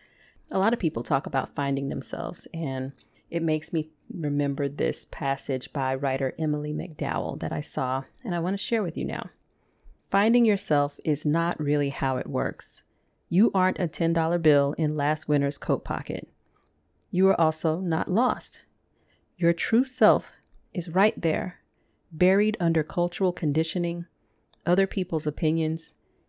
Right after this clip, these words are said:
and inaccurate conclusions you drew as a kid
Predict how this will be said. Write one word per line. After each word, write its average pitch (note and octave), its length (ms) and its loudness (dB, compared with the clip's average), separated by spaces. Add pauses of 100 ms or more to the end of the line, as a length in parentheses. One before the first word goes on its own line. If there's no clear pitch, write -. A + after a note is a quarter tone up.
(140)
and E3+ 280 4
inaccurate E3+ 640 0
conclusions D3 800 0
you D#3+ 180 0
drew D#3+ 360 0
as D3+ 180 -2
a D3+ 60 -6
kid D#3 420 0